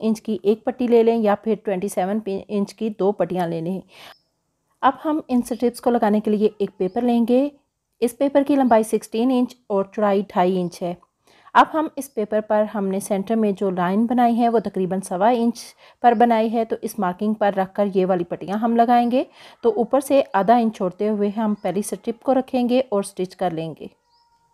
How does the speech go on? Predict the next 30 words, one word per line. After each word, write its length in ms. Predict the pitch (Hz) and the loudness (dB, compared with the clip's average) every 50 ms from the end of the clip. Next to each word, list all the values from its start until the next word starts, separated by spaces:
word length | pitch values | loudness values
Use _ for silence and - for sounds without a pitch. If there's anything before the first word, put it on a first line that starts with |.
| _ _ _ _ - - _ | _ _ _ _ -20 -8 _
और 60 | 247 240 | -4 0
फिर 260 | 247 254 262 285 - - | 4 4 4 4 4 0
उसके 260 | 320 - - 349 330 | -8 -6 -6 -8 -4
बाद 240 | - 247 226 233 226 | 0 0 0 0 0
सेकंड 340 | - 233 208 208 247 240 | 0 -2 0 0 -2 -4
स्ट्रिप 360 | 233 - 214 - - 226 226 - | -4 -4 -6 -6 -6 -8 -6 -4
को 80 | - 233 | -2 -2
रखेंगे 480 | 226 214 220 - 226 220 214 233 240 | -2 -4 -4 -4 -4 -2 0 2 0
और 220 | - - 214 202 190 | 0 0 -2 -4 -2
यहाँ 220 | 202 202 208 208 208 | -4 -4 -4 -4 -4
पर 160 | 214 214 214 | -2 -4 -4
हम 240 | 208 226 202 202 208 - _ - | -2 -4 -4 -4 -4 -6 _ -6
आधे 200 | 180 170 196 - _ - | -4 -4 -4 -6 _ -8
इंच 140 | 202 196 190 | -8 -8 -8
का 180 | 190 - 190 185 | -8 -8 -8 -8
गैप 320 | 180 - 180 180 202 202 - | -6 -4 -4 -4 -4 -4 -4
देकर 380 | - 208 208 202 - 196 190 190 190 | -4 -4 -4 -4 -4 -6 -6 -6 -8
सेकंड 380 | - - 202 185 - 214 220 | -8 -6 -6 -4 -4 -4 -4
स्ट्रिप 360 | 214 - 175 - - 185 185 _ | -4 -6 -8 -8 -10 -10 -10 _
को 120 | - 185 190 | -8 -8 -8
स्टिच 320 | 196 - - - 190 190 - | -8 -8 -10 -10 -10 -8 -4
करेंगे। 400 | - 233 233 240 240 233 254 285 - - _ _ - - - _ _ - | -2 -2 0 0 0 0 0 -2 -2 -6 _ _ -20 -20 -20 _ _ 0
पहले 220 | 233 226 233 254 269 | 0 2 2 2 0
हम 260 | 262 254 240 240 - - | 0 0 -2 -2 -4 -4
इनको 280 | 214 214 - 220 220 - - | -4 -2 0 -2 -2 -2 -2
एक 160 | 208 226 226 - | -2 -2 -2 -2
साइड 220 | - 269 254 254 | -2 -2 -2 -2
से 160 | 262 - 277 | -4 -6 -6
स्टिच 320 | 262 - - - 254 - _ | -6 -6 -8 -12 -14 -14 _
करेंगे। 500 | - 254 254 254 254 254 247 262 294 359 | -2 0 0 2 2 0 0 0 -2 -2